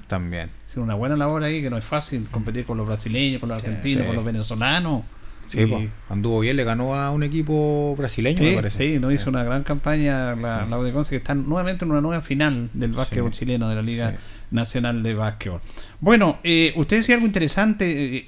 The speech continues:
Speaker 2: porque el básquetbol yo creo que es el deporte más atrayente en estrategia, en táctica que hay, y para eso los técnicos, y el jugador tiene que ser muy inteligente para jugar al
Speaker 1: Claro.
Speaker 2: básquetbol, tienen que estar bien capacitados,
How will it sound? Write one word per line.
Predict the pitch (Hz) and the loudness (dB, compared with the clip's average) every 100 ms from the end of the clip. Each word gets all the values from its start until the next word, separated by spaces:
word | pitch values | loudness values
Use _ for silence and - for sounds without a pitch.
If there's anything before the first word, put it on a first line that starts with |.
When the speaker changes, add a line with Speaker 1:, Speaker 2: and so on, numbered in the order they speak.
| - | -6
Speaker 2:
porque | 143 151 | 0 2
el | |
básquetbol | 143 202 - 170 | 2 0 0 0
yo | |
creo | 156 170 | 0 0
que | |
es | 156 | 0
el | |
deporte | 143 170 160 | 0 0 2
más | 143 165 | 2 2
atrayente | 196 175 156 170 185 156 | -2 0 0 0 2 4
en | 135 | 4
estrategia, | 123 123 110 196 - | 2 -2 -2 -2 0
en | 156 113 | 0 0
táctica | - 202 - 175 165 | -2 -4 -4 -4 0
que | 165 | 2
hay, | 160 156 - - - | 2 0 -2 -14 -8
y | 123 | 0
para | 139 156 | 2 2
eso | 170 | 2
los | 147 - - | 0 -2 2
técnicos, | 240 214 156 156 160 185 - - - - - - - - - - | 4 6 6 6 4 2 0 -8 -16 -18 -18 -18 -16 -8 -4 4
y | |
el | 135 | 4
jugador | - 185 | 6 4
tiene | 185 | 6
que | 156 | 4
ser | 156 | 6
muy | 143 240 | 8 8
inteligente | - 151 - 339 254 | 6 2 2 2 2
para | 127 117 | 2 2
jugar | 131 117 | 2 2
al | |
Speaker 1:
Claro. | 113 120 | 2 2
Speaker 2:
básquetbol, | 87 147 170 - - - | 2 2 0 -4 -18 -6
tienen | - 226 208 | 4 6 6
que | |
estar | 175 226 214 | 2 2 2
bien | 196 | 0
capacitados, | 226 185 139 131 180 247 170 117 101 | 0 0 0 0 2 2 2 2 -2